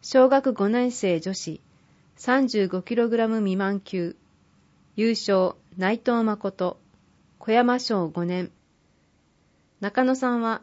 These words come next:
夏の関東大会ではベストエイト、内藤さんは準優勝であり、二人とも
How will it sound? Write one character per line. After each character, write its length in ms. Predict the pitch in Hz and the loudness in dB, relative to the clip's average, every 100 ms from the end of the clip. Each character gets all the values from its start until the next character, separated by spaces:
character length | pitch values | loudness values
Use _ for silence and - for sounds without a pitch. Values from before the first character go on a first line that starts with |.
| - | -6
夏 260 | 196 - 269 | -6 -2 -2
の 120 | 240 | 0
関 260 | 202 226 | -2 -4
東 220 | 240 254 254 | 0 0 2
大 220 | 254 262 | 0 0
会 220 | 247 214 | -2 -2
で 100 | 165 | -4
は 120 | 160 | -4
ベ 140 | 170 175 | -6 -8
ス 100 | - | -4
ト 120 | 220 | -2
エ 100 | 208 | -2
イ 60 | |
ト、 240 | - 151 - _ _ _ _ _ _ | -6 -16 -18 _ _ _ _ _ _
内 180 | 202 214 | -4 -4
藤 240 | 214 220 | -2 -4
さ 160 | 214 202 | -4 -4
ん 60 | 196 | -2
は 200 | 190 - | -4 -6
準 240 | 196 226 | -4 0
優 100 | 247 | 0
勝 280 | 240 220 190 | 0 -2 -2
で 120 | 170 | -2
あ 80 | 175 | -4
り、 180 | 165 165 _ _ _ _ _ | -6 -12 _ _ _ _ _
二 240 | - 240 | -4 -2
人 100 | 247 247 | 0 0
と 120 | 247 | -2
も 200 | 233 | -2